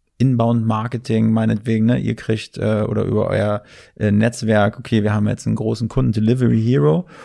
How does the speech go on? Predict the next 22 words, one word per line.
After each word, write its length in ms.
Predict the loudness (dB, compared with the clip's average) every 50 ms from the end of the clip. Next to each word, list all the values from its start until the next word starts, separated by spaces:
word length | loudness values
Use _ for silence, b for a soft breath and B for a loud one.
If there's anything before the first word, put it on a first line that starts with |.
| B B
und 80 | -2
bist 200 | -2 -2 -2 0
du 80 | 0 0
dann 160 | 0 0 0
auch, 280 | 0 0 0 0 -4 -10 -4
äh, 320 | -2 0 2 2 2 2
die 100 | 0 -2 0
Person, 560 | 0 0 0 2 0 -2 -2 0 0 -2 -2
die 140 | -4 -6 -8
quasi 380 | -6 -4 -2 -2 -2 -2 -4
dieses 440 | -6 -6 -4 -4 -4 -6 -6 -12 -8
Onboarding-Gespräch 1200 | -4 -2 0 0 2 2 2 2 2 2 2 2 2 0 -2 -4 -8 _ -12 -10 -4 -2 -4 -2 0
macht, 220 | -2 -2 -2 -2
den 100 | -4 -4
Kunden 380 | -2 0 0 0 2 0 -2 -2
an 120 | -2 -2
die 100 | -2 -2
Hand 160 | -2 -2 -2
nimmt, 240 | 0 0 0 -2 -2 -4
Erstgespräche 640 | -4 -6 -6 -6 -10 -12 -10 -6 -6 -6 -6 -6 -10
führt, 360 | -10 -6 -4 -4 -4 -4 -8
guckt, 240 | -4 -4 -4 -4 -4